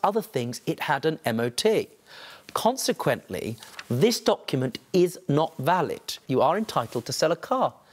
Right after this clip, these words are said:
for spares and repairs. And you're entitled to tell somebody that they don't have a warranty and it's their problem. But if you do that, you need a better legal document than this, I'm afraid, sir.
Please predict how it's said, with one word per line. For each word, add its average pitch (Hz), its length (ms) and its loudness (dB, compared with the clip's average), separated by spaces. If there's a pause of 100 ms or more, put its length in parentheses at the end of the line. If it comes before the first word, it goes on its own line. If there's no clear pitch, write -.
(220)
for 185 120 0
spares 143 500 0
and 151 100 -2
repairs. 196 600 -2 (680)
And 170 240 0
you're 208 140 4
entitled 139 720 -2
to - 80 -6
tell 156 260 2
somebody 98 680 -4 (260)
that - 120 -2
they 120 100 2
don't 139 300 2
have 185 140 0
a 147 40 0
warranty 135 720 0 (260)
and 170 120 2
it's 208 160 -6
their 135 340 4
problem. 208 520 0 (580)
But 107 100 2
if 127 140 0
you 143 100 4
do 202 300 2
that, 135 400 -2 (260)
you 127 140 0
need 135 160 2
a 127 60 0
better 160 360 -2
legal 156 320 0
document 110 520 -4 (100)
than 120 160 0
this, 156 200 0
I'm 104 200 -2
afraid, 87 360 -4
sir. - 240 -8